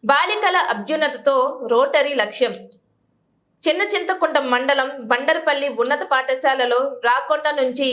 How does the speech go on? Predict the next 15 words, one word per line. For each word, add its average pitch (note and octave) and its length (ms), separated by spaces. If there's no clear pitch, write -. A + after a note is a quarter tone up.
మూడు D#4 260
కిలోమీటర్ల C#4 600
దూరం C#4 300
ప్రయాణం B3 420
చేస్తున్న B3 480
విద్యార్థినులకు C4 680
ఉపాధ్యాయుడు B3+ 640
శ్రీనివాస్ D4+ 520
గౌడ్ B3 240
కృషితో B3 360
రోటరీ E4+ 420
క్లబ్ C4 300
హైదరాబాద్ C4 540
వారి A#3+ 260
ద్వారా A#3 280